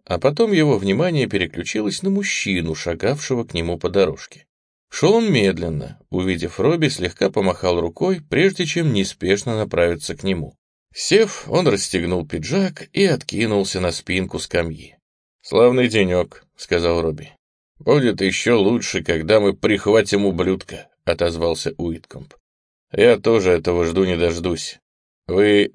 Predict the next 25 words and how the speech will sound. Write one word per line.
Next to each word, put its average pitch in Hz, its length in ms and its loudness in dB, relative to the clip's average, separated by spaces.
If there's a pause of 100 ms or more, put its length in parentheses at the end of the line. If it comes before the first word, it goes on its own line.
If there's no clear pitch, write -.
перепугали 101 760 4
Такера 107 520 4
после 95 340 0
нашей 90 320 0
встречи. - 540 -10 (460)
Он 190 200 2
явно 147 380 6
занял 120 340 6
оборонительную 104 720 4
позицию. 80 540 -2 (440)
А 139 180 2
что 156 200 2
ему 117 220 4
ещё 98 300 4
оставалось? 80 720 0 (120)
Такер, 123 460 4 (100)
позорище! 117 1160 4 (160)
Но, 131 300 2
как 110 360 0
нетрудно 107 640 2
признаваться, 104 1080 2 (120)
в - 160 -20
толк 156 380 2
не 101 100 2
возьму. 85 520 -2